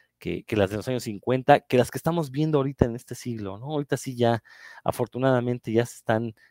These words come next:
deconstruyendo esos personajes ar-, arquetípicos que encontrábamos en ese tipo de películas,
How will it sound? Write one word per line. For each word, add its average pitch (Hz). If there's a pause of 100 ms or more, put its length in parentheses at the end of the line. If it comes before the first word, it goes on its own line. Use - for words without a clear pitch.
deconstruyendo 123
esos 131
personajes 113
ar-, 98 (120)
arquetípicos -
que 107
encontrábamos 117
en 113
ese 107
tipo 123
de 113
películas, 143